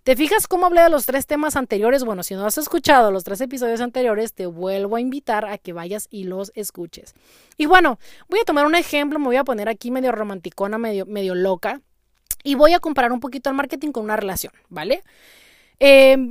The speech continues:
el marketing es como una relación, ¿no? En una relación al principio todo es bonito, todo lo mejor, mariposas, todo es felicidad, porque ves que van avanzando, conoces al tío, a la ami-, a la mejor amiga, a la mamá, al papá, a los hermanos, y de repente,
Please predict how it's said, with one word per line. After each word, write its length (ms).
el 140
marketing 400
es 160
como 160
una 100
relación, 460
¿no? 320
En 60
una 120
relación 360
al 60
principio 380
todo 200
es 80
bonito, 720
todo 200
lo 80
mejor, 800
mariposas, 1000
todo 100
es 100
felicidad, 680
porque 240
ves 120
que 100
van 120
avanzando, 600
conoces 360
al 160
tío, 560
a 80
la 100
ami-, 260
a 80
la 60
mejor 240
amiga, 720
a 100
la 60
mamá, 680
al 100
papá, 500
a 20
los 160
hermanos, 600
y 60
de 100
repente, 760